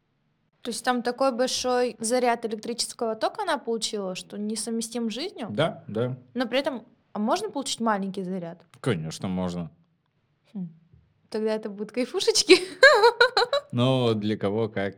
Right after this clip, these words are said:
Speaker 1: Да, жутко. Но если уже такая беда произошла, как правильно подходить к человеку, который, он же, получается, под напряжением остаётся, даже, даже если он уже скончался?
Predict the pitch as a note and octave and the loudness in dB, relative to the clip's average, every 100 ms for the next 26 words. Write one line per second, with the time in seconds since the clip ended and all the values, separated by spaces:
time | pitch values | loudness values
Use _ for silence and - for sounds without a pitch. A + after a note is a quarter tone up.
0 | - _ G#3+ F#3+ F#3+ - A3 B3+ B3+ A#3+ | -16 _ -2 -2 -2 -4 -2 -2 0 -2
1 | A3 - A#3+ B3+ B3 A#3+ A3 - A#3 C4+ | -2 -4 2 6 6 4 0 -4 4 4
2 | - D4+ C4+ B3 B3 B3 A#3 A3+ G#3+ A3+ | 4 2 0 0 0 2 2 2 2 2
3 | A3+ A3+ A3 A3 - G#3 - - C#4 C#4 | 4 0 0 -2 2 0 0 0 0 2
4 | G#4 F4+ D#4+ C4 A3+ A3 B3+ G#3+ G#3+ - | 4 4 4 -2 -4 -2 -2 -2 -6 -6
5 | - A#3 G#3+ G3+ B3 D#4 B3+ A#3+ G3+ G#3+ | -4 0 2 2 0 -2 -6 -4 -4 -2
6 | A3 A3 A3 _ - A3 A3+ - G#3+ G#3+ | -2 -4 -8 _ -6 -4 -4 -4 -4 2
7 | G#3+ G#3+ G3+ F#3+ - G#3+ A3 A3 G#3+ A3 | 2 2 0 -4 -2 0 0 -2 -2 -2
8 | E4+ F#4 C4+ - A#3+ A3 G3 G3 G3 G3 | -2 -2 -2 -2 -2 -2 -2 -4 -4 -4
9 | G3 G3+ F#3+ - - - _ _ A3+ A3+ | -2 -6 -8 -20 -20 -20 _ _ -4 0
10 | A3+ A3 G#3+ G#3 G3+ G#3 G3+ - _ - | 0 0 -2 -4 -6 -8 -10 -12 _ -18
11 | - - G#3+ G3+ - G3 F#3+ - A#3 | -16 -10 -8 -8 -8 -10 -10 -14 -16